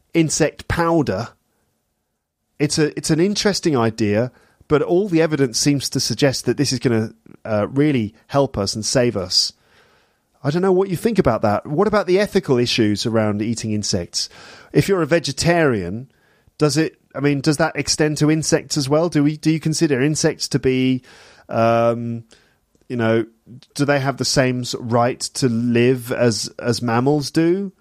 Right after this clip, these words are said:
Because I, I've always found it weird that some vegetarians say, "Yes, I'm a vegetarian, but I eat fish." It's like, "Why? What's, wh-, what? Fish aren't animals?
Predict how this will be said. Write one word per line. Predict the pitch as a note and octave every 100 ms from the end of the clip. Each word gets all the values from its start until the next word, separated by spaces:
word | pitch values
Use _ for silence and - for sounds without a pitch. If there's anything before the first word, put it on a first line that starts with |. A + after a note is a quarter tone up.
| _ _ _ _
Because | C#3+ D#3+ E3+
I, | F3 D3+
I've | D#3
always | G#3 A#3
found | - F3
it | D3+
weird | C#3+ E3+ D3+
that | A2+ -
some | E3 E3 E3 -
vegetarians | C3+ C#3 B2 D3+ C#3+ B2+ A#2 G#2+
say, | C#3 B2
"Yes, | C#3 D#3 D#3+
I'm | D#3
a |
vegetarian, | C#3 D#3 D3 - E3 C3+
but | A2+ B2+
I | B2+
eat | C3+ C#3
fish." | - D#3+ B2+ - - _ - - -
It's | C#3
like, | A2
"Why? | E3+ C3
What's, | B2+ D#3 -
wh-, | - D#2+ G2+ - - _
what? | - G#2+ - D3+ G#2 -
Fish | - E3+ D3
aren't | E3 D3+ -
animals? | D3+ F3 G3+ A3 -